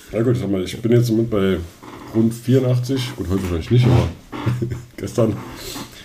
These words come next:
Und, ähm, ich denke, dass ich meine so bei fünfundachtzig ziehen werde, dass ich über diese Grenze halt nicht mehr rauskomme auf jeden Fall.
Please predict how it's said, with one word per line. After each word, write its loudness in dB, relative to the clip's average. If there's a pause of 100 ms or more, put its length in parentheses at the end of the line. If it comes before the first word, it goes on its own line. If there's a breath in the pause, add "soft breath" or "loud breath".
(340 loud breath)
Und, 4
ähm, 0 (1120 loud breath)
ich -20
denke, 0
dass 0
ich -2
meine 4
so 4
bei 0
fünfundachtzig 0
ziehen -2
werde, -4
dass -8
ich -12
über -6
diese -6
Grenze -6
halt -8
nicht -12
mehr -6
rauskomme -8
auf -10
jeden -8
Fall. -10